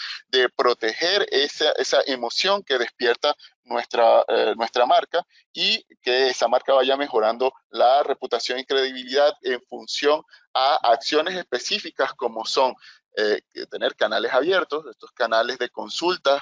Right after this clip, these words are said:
consultas éticas que pueden ser para nuestros propios trabajadores, que son los primeros que tienen que creer en nuestra marca, como para el resto de las partes interesadas, como son los proveedores. Un proveedor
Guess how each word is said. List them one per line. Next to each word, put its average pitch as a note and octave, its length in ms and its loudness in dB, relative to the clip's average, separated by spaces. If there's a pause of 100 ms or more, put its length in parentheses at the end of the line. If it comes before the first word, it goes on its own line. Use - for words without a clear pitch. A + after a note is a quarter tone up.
consultas A2+ 580 -10
éticas - 440 -4
que C3+ 120 -4
pueden A#2 360 -2
ser C3+ 240 0
para A2 300 0
nuestros A2+ 440 -6
propios D3+ 300 -4
trabajadores, D#3 580 2
que A2 120 -12
son G#2 140 -8
los A2+ 80 -8
primeros B2+ 360 -4
que C3+ 100 -6
tienen C3 280 -6
que C#3+ 100 -6
creer C#3 240 2
en C3+ 80 -4
nuestra C#3+ 300 -4
marca, F3+ 340 0 (480)
como E3 380 2
para C#3+ 400 4
el B2 160 2
resto C3 280 0
de C#3+ 120 2
las A#2+ 140 0
partes A#2+ 360 0
interesadas, B2 640 2
como G#2+ 240 -10
son A2 200 -8
los A#2+ 100 -8
proveedores. B2 440 -2
Un G#2+ 80 -14
proveedor A#2 480 0